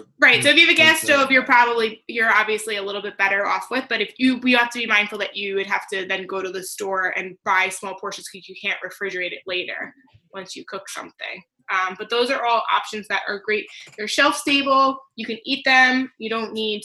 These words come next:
Speaker 1: to cook them, prepare them, or refrigerate them. And you can make some really great combos. So you can get your tortilla, you can get some, um,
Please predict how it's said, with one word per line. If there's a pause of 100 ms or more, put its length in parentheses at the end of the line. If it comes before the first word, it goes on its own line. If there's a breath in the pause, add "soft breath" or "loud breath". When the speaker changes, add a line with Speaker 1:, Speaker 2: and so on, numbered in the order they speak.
Speaker 1:
to
cook
them,
prepare
them,
or
refrigerate
them. (360)
And
you
can
make
some
really
great
combos.
So
you
can
get
your
tortilla, (320 loud breath)
you
can
get
some,
um,